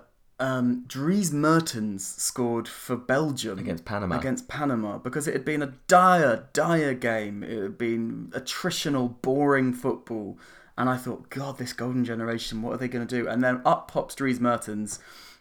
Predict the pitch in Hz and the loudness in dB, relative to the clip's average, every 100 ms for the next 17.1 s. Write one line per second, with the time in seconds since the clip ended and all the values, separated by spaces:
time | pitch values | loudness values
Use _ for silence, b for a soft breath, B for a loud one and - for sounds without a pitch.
0 | B - 123 127 127 165 - 151 139 127 | B -2 2 2 2 -2 -2 0 0 0
1 | 127 135 131 156 139 - - 123 120 113 | -4 -2 -2 -4 -4 -6 -2 0 2 2
2 | 107 113 110 - 127 123 120 113 110 113 | 0 -2 -2 2 4 4 4 2 0 -6
3 | 120 113 113 110 110 - 104 - 107 104 | -4 -4 -2 -4 -6 -8 -10 -8 -8 -8
4 | 101 113 123 123 170 - - B B - | -6 -2 -2 -4 -6 -8 -12 B B -10
5 | 127 127 - 143 - - 170 - - 170 | -8 -6 -8 -8 -8 -4 -4 -4 -2 2
6 | 170 - - 127 120 143 147 135 117 123 | 2 0 -6 -4 2 4 6 4 2 2
7 | 113 104 101 110 110 131 117 113 113 - | 0 -4 -6 -8 -2 -2 0 -2 -4 -4
8 | 110 110 110 110 104 107 107 135 135 175 | -6 -6 -4 -4 -4 -6 -2 4 6 6
9 | 170 165 226 113 107 - 113 123 139 139 | 4 2 -2 -2 -6 -4 2 4 4 2
10 | 110 110 113 110 98 123 120 87 139 - | -2 0 0 0 -6 -10 -10 -8 -6 -4
11 | 104 113 98 92 - 90 87 85 85 80 | -2 2 2 2 0 2 6 6 4 0
12 | - 98 95 110 98 95 87 87 - 139 | -4 -4 0 0 0 0 2 4 4 4
13 | 156 147 131 - 127 117 - - - - | 4 4 0 0 4 4 4 -4 -6 -2
14 | - 127 123 123 113 107 104 - 101 92 | 0 2 4 4 4 2 0 0 0 0
15 | 92 104 101 95 - 92 87 95 85 80 | 0 2 2 0 -8 -4 -4 -2 -4 -4
16 | 90 82 80 113 110 98 85 90 92 92 | -4 -4 -4 -6 -2 -2 0 -4 -4 -4
17 | 90 | -4